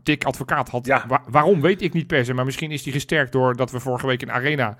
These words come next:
Speaker 1: nou, best, best ver naar voren konden spelen en het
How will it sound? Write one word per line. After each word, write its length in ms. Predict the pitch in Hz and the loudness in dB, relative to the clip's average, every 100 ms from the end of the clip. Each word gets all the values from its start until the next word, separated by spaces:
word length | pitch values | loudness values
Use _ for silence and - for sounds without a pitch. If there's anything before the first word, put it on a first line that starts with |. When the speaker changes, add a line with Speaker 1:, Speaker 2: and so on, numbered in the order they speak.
| - - - _ _ _ _ | -16 -20 -20 _ _ _ _
Speaker 1:
nou, 200 | 180 110 | -6 0
best, 260 | 135 131 131 | 0 0 -2
best 340 | 147 143 - - | 0 -2 -4 0
ver 200 | 151 131 | 0 2
naar 120 | 120 | 0
voren 200 | 135 156 | 0 0
konden 220 | 160 127 | -2 -2
spelen 360 | - 127 120 - | 0 2 2 0
en 120 | |
het 120 | 139 | -2